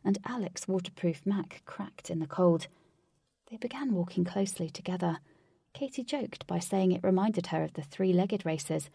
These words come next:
she'd competed in as a child. The colder the temperature dropped,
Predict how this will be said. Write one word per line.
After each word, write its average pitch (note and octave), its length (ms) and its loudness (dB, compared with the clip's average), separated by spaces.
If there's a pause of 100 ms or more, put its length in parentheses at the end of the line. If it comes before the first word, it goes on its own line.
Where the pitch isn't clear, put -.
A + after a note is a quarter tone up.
(140)
she'd G3+ 220 -6
competed F#3+ 460 -2
in D#3 240 0
as F3 140 -6
a F3 60 -8
child. E3 480 0 (840)
The G3+ 80 -6
colder F3+ 340 4
the E3+ 100 0
temperature F3 480 -2
dropped, - 440 0